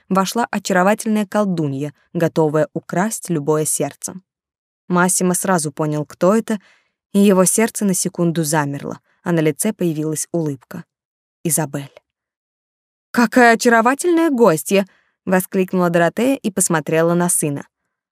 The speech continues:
"Массимо, приведи ее сюда, мы хотим поздороваться".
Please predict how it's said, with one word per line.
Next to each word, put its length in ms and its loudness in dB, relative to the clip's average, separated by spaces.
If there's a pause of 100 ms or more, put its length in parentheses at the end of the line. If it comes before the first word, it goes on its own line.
(100)
"Массимо, 680 0 (240)
приведи 400 4
ее 200 0
сюда, 300 -2
мы 140 0
хотим 340 -4
поздороваться". 840 -2